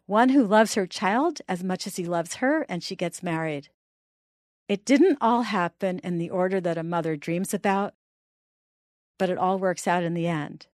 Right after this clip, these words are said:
And by showing her daughter that unconditional love and acceptance, Galen stays close to her. Galen says, "What I initially saw as a tragic event in our lives has become our greatest blessing."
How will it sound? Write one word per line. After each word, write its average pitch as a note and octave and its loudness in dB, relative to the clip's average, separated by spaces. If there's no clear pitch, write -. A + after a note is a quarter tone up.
And G3 -2
by G3+ 6
showing A3+ 4
her C#4 2
daughter E3 -2
that D#3+ -4
unconditional G3 -2
love E3 -2
and D#3+ -6
acceptance, - -8
Galen F#3 0
stays E3 -4
close E3 -4
to D#3+ -10
her. D3 -10
Galen A3 4
says, G3+ -2
"What G3+ -2
I F#3+ 2
initially G3+ 0
saw G#3 -4
as - -8
a E3+ -6
tragic A3 -4
event F3+ -4
in F#3 -8
our E3 -4
lives F3+ -6
has F3 -6
become G#3+ -4
our D#3+ -8
greatest F3 -4
blessing." D#3 -4